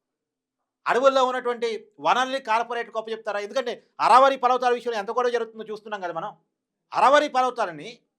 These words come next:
కార్పొరేట్కు అప్పచెప్పబోతున్నారు అనేటువంటి ఒక విధానం మీద అక్కడ ఉత్తరాంధ్రలో ప్రజలు తిరగబడుతున్నారు. రాజస్థాన్, గుజరాత్,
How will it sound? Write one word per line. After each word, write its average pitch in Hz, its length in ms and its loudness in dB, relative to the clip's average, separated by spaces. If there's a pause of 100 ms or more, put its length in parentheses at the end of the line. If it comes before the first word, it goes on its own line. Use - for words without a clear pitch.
(120)
కార్పొరేట్కు 262 520 0
అప్పచెప్పబోతున్నారు 247 840 -6
అనేటువంటి 226 520 -10 (200)
ఒక 165 100 -10
విధానం 254 400 0
మీద 240 160 -6 (1400)
అక్కడ 226 200 0 (240)
ఉత్తరాంధ్రలో 247 500 -2
ప్రజలు 254 320 -2
తిరగబడుతున్నారు. 247 800 -4 (240)
రాజస్థాన్, 233 480 0
గుజరాత్, 226 560 -2